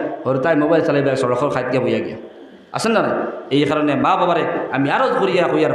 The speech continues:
পাওয়াতে দরিয়া কইয়ার, ভাই, জন্নতর মধ্যে যাইতে হইলে আর আমরা কবরের আযাব দিয়ে বাঁচতে হইলে আমরা হরতারা ফিলা ঠিক রাখা লাগবো।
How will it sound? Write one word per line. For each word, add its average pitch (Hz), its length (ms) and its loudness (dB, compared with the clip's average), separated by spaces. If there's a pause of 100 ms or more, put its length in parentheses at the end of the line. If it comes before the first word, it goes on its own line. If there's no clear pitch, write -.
পাওয়াতে 294 440 4
দরিয়া 214 200 2
কইয়ার, 170 240 2
ভাই, 170 140 0 (420)
জন্নতর 214 480 2
মধ্যে 185 160 0
যাইতে 160 320 2
হইলে 156 200 2 (300)
আর 143 140 -2
আমরা 175 300 0
কবরের 196 380 2
আযাব 202 240 0
দিয়ে 156 120 0
বাঁচতে 143 220 0
হইলে 151 180 4 (280)
আমরা 151 240 0 (120)
হরতারা 135 360 0
ফিলা 127 260 0
ঠিক 120 140 -8
রাখা 98 180 -10
লাগবো। 92 180 -12